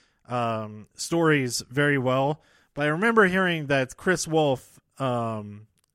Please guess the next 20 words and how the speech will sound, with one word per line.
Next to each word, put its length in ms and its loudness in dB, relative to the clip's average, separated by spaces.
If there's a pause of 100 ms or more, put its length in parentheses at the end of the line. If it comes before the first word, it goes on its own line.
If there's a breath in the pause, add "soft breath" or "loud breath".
(100)
is 760 -8 (800)
d-, 120 -6 (320)
done 300 2
after 300 0
this 480 -2 (120)
current, 600 -4 (160)
uh, 380 -8 (100)
run 420 -4
that 160 -12
she's 200 -14
having, 400 -10 (720 soft breath)
and 480 -10 (100)
I 80 0
don't 160 -2
know 140 2
if 160 -8
that 300 -4
is 220 -4
concluding 840 -2 (480 soft breath)
at, 540 -6